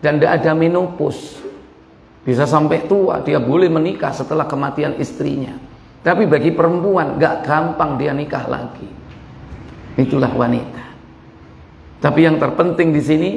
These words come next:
seandainya istri kita mungkin menikah lagi, yang penting kita matinya husnul khotimah. Pasti akan diganti oleh Allah. Dengan apa? Hah? Bidadari.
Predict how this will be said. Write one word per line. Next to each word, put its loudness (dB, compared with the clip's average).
seandainya 2
istri 0
kita -2
mungkin 2
menikah 0
lagi, -2
yang 0
penting 0
kita 2
matinya 0
husnul 0
khotimah. -4
Pasti -2
akan 0
diganti 0
oleh -2
Allah. 0
Dengan 2
apa? 2
Hah? 4
Bidadari. -10